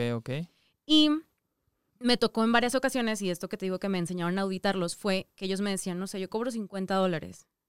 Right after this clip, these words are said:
Speaker 2: Y yo tenía una fórmula con la que yo los auditaba y decía, tú no vales tanto.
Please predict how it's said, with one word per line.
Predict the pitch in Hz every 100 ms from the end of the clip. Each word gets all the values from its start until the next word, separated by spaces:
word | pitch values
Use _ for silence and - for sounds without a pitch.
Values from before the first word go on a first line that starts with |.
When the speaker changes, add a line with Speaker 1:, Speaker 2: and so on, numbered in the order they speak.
| _ _
Speaker 2:
Y | 233 185
yo | 220
tenía | 226 233 226
una | 220 247
fórmula | - 285 269 220 185 170 226 _ _ _ _
con | - 190
la | 185
que | 185 180
yo | 180
los | 202 226 226
auditaba | 208 208 208 247 233
y |
decía, | 208 185 175
tú | 160
no | 160
vales | 202 143 -
tanto. | 185 165